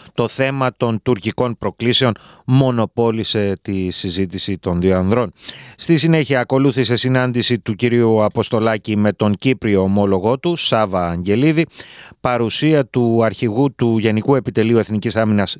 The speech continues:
της Ελλάδας, του γεθα, ε, τέραρχου Χρήστου Χριστοδούλου και του αρχηγού της Εθνικής Φρουράς της Κύπρου,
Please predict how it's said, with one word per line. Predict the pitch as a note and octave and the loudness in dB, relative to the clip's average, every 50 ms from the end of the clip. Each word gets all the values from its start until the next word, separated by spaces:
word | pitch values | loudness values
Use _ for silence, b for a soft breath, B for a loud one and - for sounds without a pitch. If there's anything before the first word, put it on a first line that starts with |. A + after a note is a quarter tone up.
| - - | -6 -2
της | D3 C3+ - | -2 0 0
Ελλάδας, | A#2+ G2 G2 G#2+ B2+ C3+ D3 C#3 - | 0 0 0 0 -2 -2 -4 -6 -6
του | - G#2 | -8 -8
γεθα, | E2+ F2+ F2 E2+ - - D3+ D3+ - B B B B B B B | -6 -4 -4 -4 -2 0 -2 -2 -2 B B B B B B B
ε, | G2+ G#2 G#2 G#2 G#2 - - - _ - | -2 0 2 2 0 -2 -6 -12 _ -4
τέραρχου | C#3+ C3+ C3 B2+ A#2+ G#2 - - A2+ G#2 | -2 0 0 0 0 -2 -2 -4 -4 -4
Χρήστου | F#2+ - - B2+ C#3 C3+ - - - A2 F#2+ E2 - | -4 -2 0 2 2 2 2 0 -2 -4 -4 -4 -6
Χριστοδούλου | - - G2+ F2+ - G2+ F2+ F2 A#2 D3+ F3 F#3 F#3 - B B B B B B B | -6 -4 -4 -4 -2 -2 -2 0 2 2 2 2 0 -2 B B B B B B B
και | B - D3+ C#3+ | B -2 -2 0
του | - - C#3 C#3 | 0 0 2 2
αρχηγού | C3 B2 G#2+ - B2+ A#2+ A2 B2 D#3+ F#3 E3 _ | 2 0 -2 -2 -4 -4 -2 0 0 0 -2 _
της | - E3 D3+ - - D3 B2+ - | -4 -2 -2 0 0 0 0 0
Εθνικής | - C3 B2+ - - F3 D3 - | 0 -2 -2 0 2 0 0 2
Φρουράς | - C#3+ C3 B2 A#2+ A#2+ A2+ G#2 - - | 2 2 4 4 4 4 2 2 0 -2
της | - A#2 G2 - - | -4 -6 -6 -6 -4
Κύπρου, | - D#3 E3+ D#3+ - - | -2 -2 -2 0 0 0